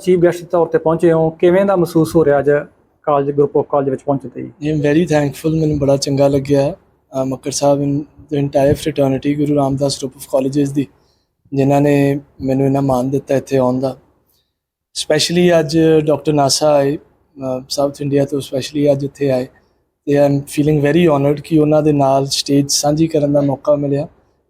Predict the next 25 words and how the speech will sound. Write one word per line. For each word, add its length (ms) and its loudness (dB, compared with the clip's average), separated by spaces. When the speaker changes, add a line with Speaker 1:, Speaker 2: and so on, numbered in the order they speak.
Speaker 2:
ਇੰਨੇ 180 2
ਬੱਚਿਆਂ 380 0
ਨੂੰ 100 -2
ਮਿਲਿਆ, 240 2
ਇਹਦੇ 220 0
ਸਟਾਫ 460 0
ਤੇ 120 -6
ਫਰੈਟਰਨਿਟੀ 560 -2
ਨੂੰ 120 0
ਮਿਲਿਆ, 240 -2
ਬੜਾ 240 0
ਚੰਗਾ 320 0
ਲੱਗਿਆ। 320 -2
And 120 4
I 60 0
am 100 0
hopeful 420 -2
ਕਿ 300 2
in 60 2
our 240 4
institute 520 0
ਜਿਹੜੇ 240 2
ਸਾਡੇ 320 2
ਇਲਾਕੇ 400 0
ਅੰਦਰ 400 0